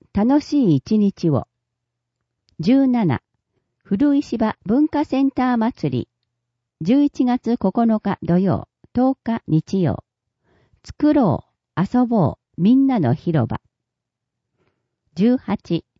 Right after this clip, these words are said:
深川江戸資料館特別展、松平定信の生涯とその作品。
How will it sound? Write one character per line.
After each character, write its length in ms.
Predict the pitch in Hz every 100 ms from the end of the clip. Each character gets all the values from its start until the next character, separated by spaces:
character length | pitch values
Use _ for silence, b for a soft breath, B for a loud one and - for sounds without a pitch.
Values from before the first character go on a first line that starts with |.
| _ _ _ _ _
深 260 | _ 277 277
川 300 | 277 254 -
江 120 | 220
戸 120 | 247
資 160 | - 240
料 220 | 240 170
館 400 | - 127 117 - _ -
特 260 | 180 285
別 300 | 285 262 -
展、 280 | - 127 98 - _ _ -
松 260 | 320 -
平 220 | 262 226
定 140 | 170 165
信 280 | 190 196 247
の 380 | 220 147 120
生 280 | 135 262 277
涯 240 | 233 135 117
と 140 | 143
そ 160 | - 185
の 140 | 214
作 320 | - 160 -
品。 320 | 214 165 135